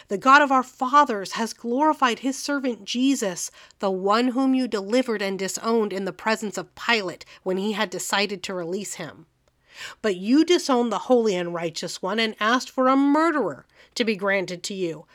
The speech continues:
but put to death the Prince of Life, the one whom God raised from the dead,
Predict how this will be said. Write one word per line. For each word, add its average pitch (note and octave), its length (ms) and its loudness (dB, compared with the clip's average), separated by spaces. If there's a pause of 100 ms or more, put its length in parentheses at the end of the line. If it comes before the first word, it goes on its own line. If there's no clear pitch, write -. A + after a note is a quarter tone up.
(120)
but C#4+ 200 0
put E4+ 260 -4
to E4 100 0
death B3 440 0 (240)
the E3 100 2
Prince - 380 -6
of A#3 160 -4
Life, F3 460 -4 (180)
the A#3+ 140 4
one C4 300 4
whom D4+ 300 0
God A#3+ 300 2 (100)
raised A3 320 -2
from A3 200 -6
the G3+ 100 -6
dead, F3+ 460 -4